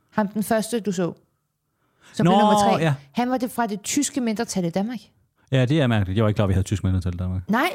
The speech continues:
Speaker 2: Nej.
Speaker 1: Og de var jo begge to i finalen. Og Christian Oprea har haft Helene Frank som musikunderviser.
Speaker 2: Det er mærkeligt.
Speaker 1: Ja.
Speaker 2: Verden er lille.
Speaker 1: Meget.
Speaker 2: Men altså, Helene Frank og Markus Grigo på tur med os.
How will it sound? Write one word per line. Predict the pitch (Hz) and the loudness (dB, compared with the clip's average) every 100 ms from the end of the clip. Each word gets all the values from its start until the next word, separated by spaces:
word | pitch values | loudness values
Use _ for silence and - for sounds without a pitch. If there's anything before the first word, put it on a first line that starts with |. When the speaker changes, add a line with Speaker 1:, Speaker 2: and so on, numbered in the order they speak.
| - - | -8 -4
Speaker 2:
Nej. | 107 - - _ _ _ _ _ _ - | -4 -4 -14 _ _ _ _ _ _ -2
Speaker 1:
Og | 247 294 311 - _ _ - | 0 0 -2 -6 _ _ -4
de | 226 | 0
var | |
jo | 190 | 0
begge | 185 240 | -2 -4
to | - | -4
i | 233 | -2
finalen. | 220 208 208 233 - _ _ _ _ _ _ _ | -2 -2 -2 -6 -12 _ _ _ _ _ _ _
Og | 214 233 262 - | -2 0 -2 -4
Christian | 254 226 208 | -4 -4 -6
Oprea | - 214 208 220 - | -4 -4 -2 -4 -4
har | - 214 | -4 -4
haft | 208 196 - | -2 -6 -6
Helene | 208 185 | -4 -4
Frank | 180 202 190 | -4 -6 -6
som | 208 | -6
musikunderviser. | 190 - 202 196 190 185 - 175 _ _ _ _ _ _ _ _ _ _ _ _ _ _ _ - | -6 -6 -6 -4 -4 -4 -8 -14 _ _ _ _ _ _ _ _ _ _ _ _ _ _ _ 0
Speaker 2:
Det | 147 110 | 2 2
er | |
mærkeligt. | 104 92 - 143 | 0 -2 -2 -2
Speaker 1:
Ja. | 202 - _ _ _ _ _ _ - | -2 -6 _ _ _ _ _ _ -4
Speaker 2:
Verden | 135 135 | 0 2
er | 110 | 0
lille. | 107 110 - _ | 0 -4 -10 _
Speaker 1:
Meget. | 165 139 139 - - | -10 -8 -10 -14 -4
Speaker 2:
Men | 143 135 | 0 2
altså, | 117 | 2
Helene | 123 123 120 | 4 4 2
Frank | 113 165 170 | 2 0 2
og | 117 110 107 | 2 2 2
Markus | 113 104 | 0 0
Grigo | 151 175 139 | 0 0 0
på | 107 | 0
tur | 160 120 - _ _ _ _ _ _ | 0 -2 -4 _ _ _ _ _ _
med | 127 | -2
os. | 117 127 - | 0 -2 -6